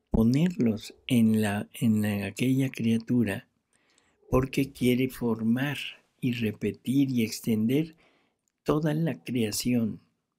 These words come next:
y todos los actos de la humanidad de Jesús en nosotros. Dice: "Escucha hasta dónde llega su amor. Mi fiat creó la creación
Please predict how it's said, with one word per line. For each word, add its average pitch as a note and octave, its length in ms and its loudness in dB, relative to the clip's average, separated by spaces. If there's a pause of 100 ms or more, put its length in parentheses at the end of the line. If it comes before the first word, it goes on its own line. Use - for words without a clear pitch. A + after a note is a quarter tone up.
(360)
y A#2+ 240 2
todos A#2 400 2
los A2+ 320 0
actos A2+ 640 -6 (140)
de B2 100 0
la G#2+ 160 2
humanidad G2+ 600 -4
de F#2+ 120 -8
Jesús - 600 -6
en C3+ 140 -2
nosotros. - 680 -12 (1800)
Dice: A2+ 260 4
"Escucha D#3 520 2
hasta A#2+ 280 0
dónde B2+ 400 2
llega B2+ 420 0
su A2+ 200 -2
amor. F#2+ 380 -4 (1200)
Mi A2+ 200 6
fiat D#3 400 2 (120)
creó A2+ 480 2
la C#3 140 0
creación G#2+ 920 0